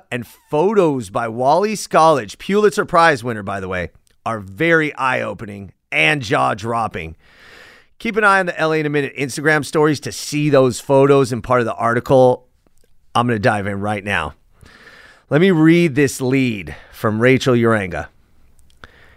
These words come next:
"It was rush hour on a Tuesday afternoon, and Matthew Morales made his way to a back corner seat and unfolded a tiny piece of foil with several blue shards of fentanyl.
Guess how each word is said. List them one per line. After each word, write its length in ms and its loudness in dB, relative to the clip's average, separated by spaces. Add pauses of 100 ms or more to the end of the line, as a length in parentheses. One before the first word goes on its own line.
(420)
"It 80 -2
was 180 -4
rush 340 0
hour 260 4
on 140 2
a 60 -4
Tuesday 480 0
afternoon, 580 -2
and 140 -8
Matthew 340 0
Morales 500 2
made 180 0
his 120 -8
way 180 2
to 120 0
a 80 -6
back 400 -2
corner 320 0
seat 420 -8 (100)
and 220 -8
unfolded 560 2
a 80 -6
tiny 420 -4
piece 380 -4
of 80 -2
foil 460 0
with 160 -10
several 500 -2
blue 420 -2
shards 500 2
of 120 -6
fentanyl. 560 -8